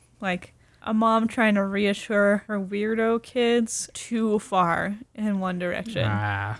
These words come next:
Speaker 1: It's like, "You guys are not only okay and acceptable in society,
Speaker 2: You're better.
Speaker 1: but you're better than
Speaker 2: <laughs>
Speaker 1: everyone around you, and screw this normal kid I had."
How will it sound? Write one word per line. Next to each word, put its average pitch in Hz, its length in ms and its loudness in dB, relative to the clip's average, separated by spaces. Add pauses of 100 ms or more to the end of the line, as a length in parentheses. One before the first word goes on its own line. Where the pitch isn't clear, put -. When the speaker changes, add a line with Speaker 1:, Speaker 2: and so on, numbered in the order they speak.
Speaker 1:
It's 95 100 -6
like, 175 240 -2 (360)
"You 233 140 -4
guys 233 340 0 (100)
are 190 360 0 (260)
not 233 280 0
only 208 640 0
okay 254 640 0 (120)
and 214 200 -4
acceptable 254 600 -4
in 269 60 0
society, 113 480 0
Speaker 2:
You're 101 160 -2
better. 107 300 2
Speaker 1:
but 107 100 -4
you're 196 180 0 (100)
better 247 420 2
than 233 140 0
Speaker 2:
<laughs> - 20 -14
Speaker 1:
everyone 214 420 2
around 202 400 -2
you, 262 220 0 (320)
and 196 160 -6
screw 240 360 -2
this 240 280 -2
normal 208 360 -2
kid 185 220 -6
I 175 140 -4
had." 185 340 -6